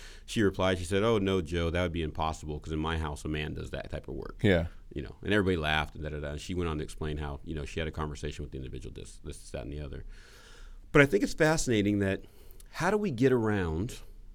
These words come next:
Speaker 1: our unconscious bias? 'Cause I don't think, I mean, un-, the fact that it's unconscious means you don't even know it's on you.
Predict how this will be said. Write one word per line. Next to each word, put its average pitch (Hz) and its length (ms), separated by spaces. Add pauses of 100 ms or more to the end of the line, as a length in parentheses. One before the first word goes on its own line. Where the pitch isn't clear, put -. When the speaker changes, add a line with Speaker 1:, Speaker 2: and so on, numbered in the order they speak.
(180)
Speaker 1:
our 92 240
unconscious 104 800
bias? 113 340
'Cause - 80
I - 20
don't 160 200
think, 226 160 (180)
I 110 60
mean, 101 180
un-, 110 180 (100)
the 90 80
fact 139 300
that 113 80
it's 95 120
unconscious 104 720
means 82 360
you 107 160
don't 147 160
even 80 420
know 120 600 (440)
it's - 260
on 85 260
you. 69 160